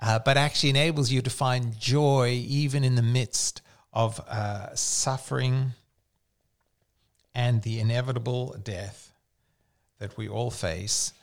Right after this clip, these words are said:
And that is, to live is Christ, to die is gain. And, uh, you know, I don't know if you,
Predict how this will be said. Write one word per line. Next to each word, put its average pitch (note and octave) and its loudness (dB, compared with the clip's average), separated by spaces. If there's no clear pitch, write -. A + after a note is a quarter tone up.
And A#2 2
that C#3 6
is, A2 2
to - 2
live C#3 2
is C#3 0
Christ, - -4
to A2 -2
die G2+ 0
is G#2 -2
gain. G#2+ -4
And, C3+ 4
uh, - -8
you C#3+ 4
know, C#3 4
I B2 6
don't G#3 0
know F3 4
if C3+ -2
you, C3+ 0